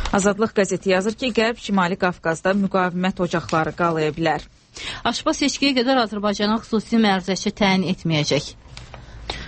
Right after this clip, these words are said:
Speaker 1: İndi isə qəzetlərin yazdıqları haqqında daha ətraflı.
Speaker 2: Aşpa seçkiyə qədər Azərbaycana xüsusi məruzəçi təyin etməyəcək. Beş yüz iyirmi beşinci qəzetin bugünkü baş məqaləsi belə adlanır. Həm məruzəçi Andra Serkel deyib ki,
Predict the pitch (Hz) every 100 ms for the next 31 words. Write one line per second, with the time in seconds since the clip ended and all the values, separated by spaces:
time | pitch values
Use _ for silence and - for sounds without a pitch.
0 | - - - - 254 254 262 285 240 214
1 | 214 214 208 214 196 180 202 196 202 -
2 | 190 196 - 208 208 196 - 180 - 160
3 | - - - - - - - 285 - 392
4 | 311 - 277 262 233 277 233 220 208 202
5 | 214 233 - 226 240 226 202 190 196 214
6 | 220 208 208 202 190 185 254 269 226 208
7 | 190 196 196 196 220 214 202 180 175 170
8 | 180 175 165 208 202 190 208 190 180 -
9 | 185 175 170 170 180 180 180 165 175 170
10 | 254 254 202 190 175 190 180 - 208 196
11 | 196 185 - 208 190 190 170 175 170 -
12 | 247